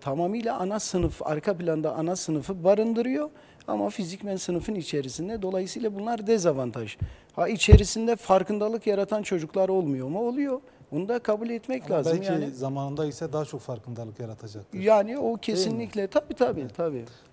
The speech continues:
Speaker 2: Peki
Speaker 1: Aynen.
Speaker 2: hocam, ilkokula yeni başlayan çocuklarda, e, bir "Nasıl başlarsa öyle gider." diye bir sözümüz var ya bizim.
Speaker 1: Evet.
Speaker 2: Nasıl, bir iş nasıl başlarsa öyle
Speaker 1: Aynen.
Speaker 2: gider. İlkokula yeni başlayan çocuklarda aileler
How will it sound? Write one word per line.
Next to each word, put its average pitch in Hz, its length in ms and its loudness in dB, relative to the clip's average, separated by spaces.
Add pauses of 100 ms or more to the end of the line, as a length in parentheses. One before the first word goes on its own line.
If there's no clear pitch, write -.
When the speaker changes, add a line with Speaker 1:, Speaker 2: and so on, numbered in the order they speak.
Speaker 2:
Peki - 100 -6
Speaker 1:
Aynen. 214 120 -4
Speaker 2:
hocam, 196 340 -6
ilkokula 170 480 -8
yeni 160 220 -4
başlayan 147 360 -6
çocuklarda, 123 720 -10 (680)
e, 127 40 -14 (580)
bir 196 180 -8 (260)
"Nasıl 180 320 -6
başlarsa 165 460 -4
öyle 170 180 0
gider." 147 280 -2
diye 156 140 -2
bir 156 80 -2 (420)
sözümüz 147 520 -8
var 170 140 0
ya 113 180 -6
bizim. 120 200 -10
Speaker 1:
Evet. 156 220 4
Speaker 2:
Nasıl, 175 280 -4
bir 185 60 -4
iş 170 160 -6
nasıl 175 240 -6
başlarsa 165 440 -6
öyle 147 120 -4
Speaker 1:
Aynen. 143 160 -4
Speaker 2:
gider. 110 160 -8 (520)
İlkokula 196 420 -4
yeni 180 200 -2
başlayan 165 360 -6
çocuklarda 131 720 -10 (680)
aileler 175 520 -4